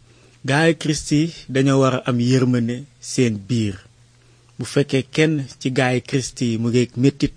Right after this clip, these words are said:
wala tiis, mbokkam yu góor yi ak yu jigéen yépp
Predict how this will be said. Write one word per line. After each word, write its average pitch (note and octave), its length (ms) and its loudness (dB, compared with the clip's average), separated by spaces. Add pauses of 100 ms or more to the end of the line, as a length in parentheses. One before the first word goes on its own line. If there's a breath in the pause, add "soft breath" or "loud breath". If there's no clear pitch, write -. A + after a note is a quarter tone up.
wala A#2 280 0
tiis, - 540 -4 (400 loud breath)
mbokkam B2 420 0
yu A#2+ 140 2
góor B2 280 4
yi C3 280 -4
ak A#2+ 200 -6
yu B2+ 60 0
jigéen A#2 360 2
yépp D3 200 2